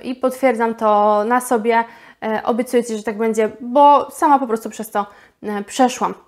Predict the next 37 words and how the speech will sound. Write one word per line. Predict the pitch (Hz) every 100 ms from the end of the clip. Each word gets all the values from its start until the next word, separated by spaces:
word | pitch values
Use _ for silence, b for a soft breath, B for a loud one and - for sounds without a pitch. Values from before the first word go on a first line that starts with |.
| b b
I | 254
co | - 359
zrobić | 311 277
w | -
takiej | 277 269
sytuacji, | 269 254 233 226 226 240
oprócz | - 254 233 - -
ułożenia | 208 220 240 233
sobie | 233 220
planu | 226 220
i | 214
strategii? | 220 220 240 277 330 B B B _
To | - 302 311 311
jest | 247 262 262 -
po |
prostu | 240 240 247 226 233
również | 254 269 269 214
danie | 208 240 269
sobie | 269 226 220 226 226 226 -
odpoczynku | 226 220 285 240 220 220 214
w |
swojej | 220 240 226 214
głowie. | 202 208 190 - b b b
Przestań | - 294 320 285
czytać | 277 240 233
książki | - 233 220 -
branżowe, | 208 208 208 208 214
przestań, | - 269 269 262 240
e, | 220 - -
e, | 220 - 220 214
czytać | 240 233
artykuły, | 220 214 - - 233 220 220 B B B
kupować | - 226 269 269 269
nowe | 285 269
kursy, | 277 269 - 233 220
brać | 240 240
udział, | 240 233 247 247 226